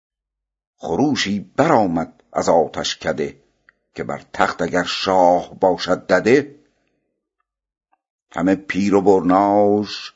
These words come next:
فرمان بریم، یکایک ز گفتار او نگذریم. نخواهیم برگاه ضحاک را،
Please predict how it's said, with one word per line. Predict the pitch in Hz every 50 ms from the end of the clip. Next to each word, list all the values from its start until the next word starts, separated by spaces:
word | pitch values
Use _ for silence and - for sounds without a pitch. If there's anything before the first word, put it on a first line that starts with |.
| _ _ _
فرمان | - 92 95 95 92 101 95 87 76 67
بریم، | 82 76 76 71 64 52 60 60 53 50 50 - _ _ _ _ _ _ _ _ _ _ _ _ _ _ _ _ _ _ _ _ _
یکایک | 113 123 127 - 113 120 117 113 110 160 139 - - - _ _ _ _
ز | - 87 131
گفتار | 123 - 143 123 - - - 131 143 156 135 120 117 107
او | 104 - 120 110 104
نگذریم. | 101 92 92 90 - - - 71 71 67 57 - 50 - - - 50 - - _ _ _ _ _ _ _ _ _ _ _ _ _ _ _ _ _ _ _ _ -
نخواهیم | 87 90 - - 110 107 101 95 101 104 107 107 110 110 110 107 104 92
برگاه | - 107 101 90 85 85 98 98 95 95 87 85 87 85 - - - _
ضحاک | - - 107 - - - _ - 92 87 85 85 80 76 65 - -
را، | - 60 65 80 78 76 71 67 65 64 -